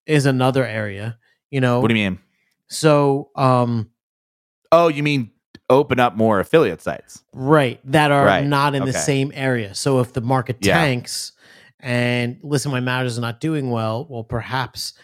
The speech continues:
Speaker 1: people still wanna buy things
Speaker 2: The other things.
Speaker 1: Right, that are, that
Speaker 2: On
Speaker 1: other
Speaker 2: your other
Speaker 1: sites sell.
Speaker 2: sites. Yeah.
Speaker 1: Um,
Speaker 2: So, yeah, Swim University goes down, I still have Brew Cabin.
Speaker 1: Right. But then
Speaker 2: Which is not dependent on Amazon, really.
Speaker 1: the, the way that I kind of, like, look at it is,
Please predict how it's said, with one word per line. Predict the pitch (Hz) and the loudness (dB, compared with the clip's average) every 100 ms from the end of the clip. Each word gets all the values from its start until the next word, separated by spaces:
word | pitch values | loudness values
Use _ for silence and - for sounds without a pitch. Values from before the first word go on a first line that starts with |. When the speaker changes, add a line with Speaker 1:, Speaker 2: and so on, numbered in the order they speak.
| _ - | _ -18
Speaker 1:
people | - 127 123 120 117 120 | -8 -6 -2 0 -2 -4
still | - - 131 117 | -8 -2 -2 -2
wanna | 113 117 | -4 -6
buy | 107 117 113 113 113 110 107 - _ _ _ _ | -4 -2 0 0 -2 -4 -6 -12 _ _ _ _
things | 131 117 | -6 -4
Speaker 2:
The | 107 | 0
other | 92 95 | 0 -2
things. | 85 65 - | -4 -10 -2
Speaker 1:
Right, | 165 104 - | 0 0 -4
that | 123 | -2
are, | 123 139 139 | -2 -4 -6
that | 131 | -2
Speaker 2:
On | 156 | 0
Speaker 1:
other | - | 2
Speaker 2:
your | - | 2
other | 98 92 | 0 -2
Speaker 1:
sites | - | -4
sell. | 113 107 104 | -4 -4 -6
Speaker 2:
sites. | - _ _ - | -12 _ _ -8
Yeah. | 95 69 - | -8 -8 -12
Speaker 1:
Um, | - 127 123 120 117 - _ _ _ _ _ | -2 2 2 2 -2 -10 _ _ _ _ _
Speaker 2:
So, | - 180 | 0 2
yeah, | 180 143 | 4 2
Swim | - 170 | 2 2
University | 170 143 143 - 127 | 2 4 2 2 2
goes | 127 | 2
down, | 113 117 110 | 4 2 2
I | |
still | 101 - 98 | -2 0 0
have | 92 | 0
Brew | 85 82 | -2 -6
Cabin. | - 62 55 - _ | -6 -12 -14 -20 _
Speaker 1:
Right. | 151 139 120 _ _ - | -4 -4 -4 _ _ 0
But | 165 | 4
then | 165 | 4
Speaker 2:
Which | 156 | 2
is | 110 | 2
not | 127 139 143 | 4 4 2
dependent | 117 117 117 101 | -2 0 0 2
on | 95 90 92 - | 2 0 -6 -6
Amazon, | 92 90 87 82 82 80 - _ | -6 -6 -4 -4 -6 -12 -20 _
really. | 98 73 53 - | -12 -12 -12 -6
Speaker 1:
the, | 170 | -6
the | - 156 | -4 0
way | 151 156 | 2 2
that | 131 | 2
I | 139 | -2
kind | - 143 | -2 -2
of, | 135 117 | -2 -4
like, | 123 120 | -8 -6
look | 131 175 | -4 -2
at | 214 156 | 0 0
it | 120 | 0
is, | 120 120 110 | -2 -4 -6